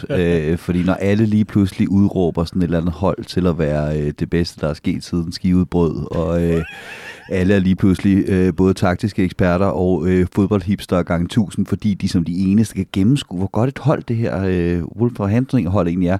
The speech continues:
Speaker 2: Og de så kommer til, øh, skal møde Liverpool med, øh, med, øh, fire sejre de sidste ni kampe,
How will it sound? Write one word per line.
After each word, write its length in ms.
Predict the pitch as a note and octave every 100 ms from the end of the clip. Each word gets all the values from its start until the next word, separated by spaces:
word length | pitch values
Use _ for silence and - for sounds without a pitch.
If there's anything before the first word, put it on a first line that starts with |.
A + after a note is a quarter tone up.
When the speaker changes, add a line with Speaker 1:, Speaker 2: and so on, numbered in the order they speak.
| - - - - -
Speaker 2:
Og 100 | A2
de 80 | G2
så 120 | A#2
kommer 260 | B2 A2+
til, 340 | G#2+ A#2+ G#2+ G#2
øh, 280 | G#2 G2+ F#2+
skal 120 | A2
møde 140 | A2+
Liverpool 420 | A#2 A#2+ A#2+ A2
med, 340 | G#2+ G2 G2+ G2
øh, 260 | F#2 F2+ F#2 -
med, 380 | A2+ G#2 G#2 F#2+
øh, 480 | F2 F2 G2 -
fire 300 | G#2+ A2+ G#2+
sejre 260 | G#2 G2 G#2
de 60 | G#2
sidste 260 | A2 -
ni 100 | G#2+
kampe, 460 | - G2 F2+ G2+